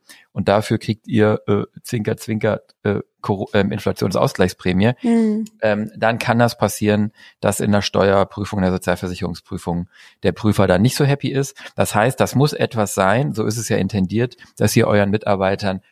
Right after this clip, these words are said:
Speaker 1: zusätzlich gebt zu dem, was ihr ihnen eh gegeben hättet, ne? Das ist vereinfacht
Speaker 2: Mhm.
Speaker 1: gesagt. Im Steuerrecht gibt's dann, äh, da noch ein paar Details zu. Genau.
Speaker 2: Perfekt.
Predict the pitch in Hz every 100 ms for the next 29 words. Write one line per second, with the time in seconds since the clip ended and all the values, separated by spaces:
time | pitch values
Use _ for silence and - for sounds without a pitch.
0 | - - 180 92 - 92 - 113 - 104
1 | 104 107 95 117 101 90 - 95 - -
2 | 82 78 - - 110 98 98 95 - 117
3 | 117 294 330 98 95 - _ - - -
4 | - 101 98 95 95 - - 95 90 -
5 | - - - - - - - - - -
6 | - - - - - - - 82 _ _
7 | _ - - - - _ _ - _ _
8 | - 196 - - - -